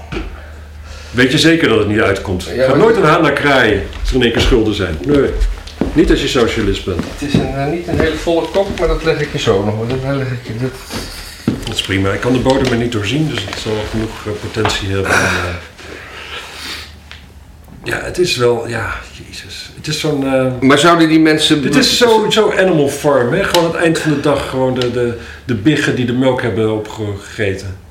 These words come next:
Speaker 1: opgedronken.
Speaker 2: Ja, zouden ze bewust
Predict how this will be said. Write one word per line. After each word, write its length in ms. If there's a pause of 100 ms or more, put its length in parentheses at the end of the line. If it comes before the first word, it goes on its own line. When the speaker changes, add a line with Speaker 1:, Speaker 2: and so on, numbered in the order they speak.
Speaker 1:
opgedronken. 640 (880)
Speaker 2:
Ja, 120
zouden 300
ze 140
bewust 500